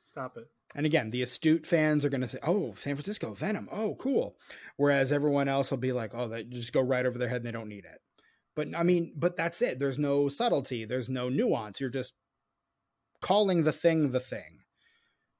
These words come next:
Speaker 2: And that's, that's not art. That's, that's not, as, as, as Uncle Marty would say, that's not cinema.
Speaker 1: No. 'Cause, I mean, the Thing is a giant orange rock creature. You can call him a thing.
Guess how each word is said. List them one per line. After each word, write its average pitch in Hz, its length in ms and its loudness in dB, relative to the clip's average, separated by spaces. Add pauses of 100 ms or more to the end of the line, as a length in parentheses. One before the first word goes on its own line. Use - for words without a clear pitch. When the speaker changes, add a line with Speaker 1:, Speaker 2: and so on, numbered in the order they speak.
(640)
Speaker 2:
And 139 220 -2
that's, - 640 -2
that's 127 540 -6
not 113 280 -6
art. 101 280 -12 (100)
That's, - 560 -8
that's 127 220 -6
not, 123 360 -4
as, 120 180 -4 (120)
as, 127 240 -4
as 139 120 0
Uncle 135 220 0
Marty 123 240 0
would 113 160 -6
say, 110 140 -6
that's 110 180 -8
not 101 180 -10
cinema. 113 480 -14 (1400)
Speaker 1:
No. 131 360 -14 (1200)
'Cause, 117 140 -14
I 117 80 -10
mean, 123 300 -14
the 120 80 -16
Thing 160 280 -12
is 131 120 -12
a 131 40 -14
giant 127 320 -12
orange 117 240 -12
rock 120 240 -10
creature. 107 320 -16
You 104 140 -20
can 123 180 -18
call 135 280 -8
him 110 100 -14
a - 20 -20
thing. - 360 -16